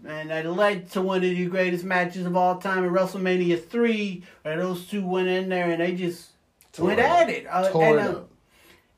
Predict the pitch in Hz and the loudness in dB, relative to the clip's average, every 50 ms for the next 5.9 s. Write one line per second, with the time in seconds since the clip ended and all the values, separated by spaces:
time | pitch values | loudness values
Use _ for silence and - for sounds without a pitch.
0 | _ _ _ - 240 240 247 240 240 - - 294 320 339 349 359 359 349 349 339 | _ _ _ 4 4 6 6 4 2 2 6 8 8 8 8 6 4 2 2 0
1 | 311 247 226 233 247 233 226 220 220 220 208 202 190 180 180 185 208 208 214 262 | -2 2 4 6 6 6 6 4 2 2 0 0 0 -2 -2 -2 0 2 2 2
2 | 294 294 262 269 262 262 247 240 233 - - - 240 233 220 185 175 208 247 247 | 2 2 0 -2 -2 -2 0 0 0 -2 -2 -2 -2 0 0 2 4 6 8 8
3 | 226 - - 214 226 233 226 226 208 196 185 175 170 - - - 220 220 214 208 | 6 6 2 0 2 2 4 2 2 2 0 0 -2 -2 0 4 4 6 6 4
4 | 202 175 - - 220 202 196 185 185 - - 214 208 202 190 180 - 190 165 170 | 0 -4 -2 0 2 2 2 0 -2 -4 -2 0 0 0 0 -2 -6 -10 -8 -4
5 | 185 214 220 226 220 - - 190 175 156 147 143 139 - - - - | 0 2 2 2 2 0 -2 -4 -6 -4 -6 -8 -12 -20 -20 -20 -20